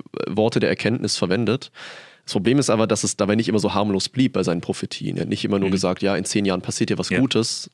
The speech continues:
Speaker 1: oder sowas, sondern teilweise auch sehr konkrete,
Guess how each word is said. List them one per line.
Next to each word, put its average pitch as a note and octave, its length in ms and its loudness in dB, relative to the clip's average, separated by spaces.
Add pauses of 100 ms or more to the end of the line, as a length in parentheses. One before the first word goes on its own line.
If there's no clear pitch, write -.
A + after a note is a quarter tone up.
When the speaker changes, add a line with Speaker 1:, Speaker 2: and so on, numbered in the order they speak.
Speaker 1:
oder F#2+ 220 2
sowas, F2+ 480 0 (480)
sondern G2+ 220 0
teilweise A2+ 260 2
auch G#2 60 -2
sehr A2+ 140 0
konkrete, A#2 920 0